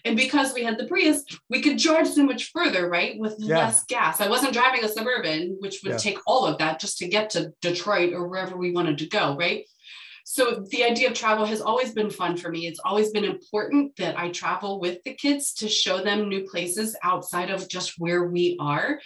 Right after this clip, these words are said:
Speaker 2: Mm-hmm.
Speaker 1: Um, and we just got creative and, excuse me, and,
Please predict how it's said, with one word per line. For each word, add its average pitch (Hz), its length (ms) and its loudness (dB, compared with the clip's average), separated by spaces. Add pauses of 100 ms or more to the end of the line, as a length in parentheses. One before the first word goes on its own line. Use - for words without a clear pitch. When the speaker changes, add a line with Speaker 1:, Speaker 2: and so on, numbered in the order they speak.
(140)
Speaker 2:
Mm-hmm. 285 240 -2
Speaker 1:
Um, 302 380 2 (880)
and 220 180 4
we 226 140 2
just 220 240 -4
got 202 220 -2
creative 175 440 -4
and, 156 220 2 (600)
excuse 208 400 -4
me, 180 140 0
and, 180 220 -4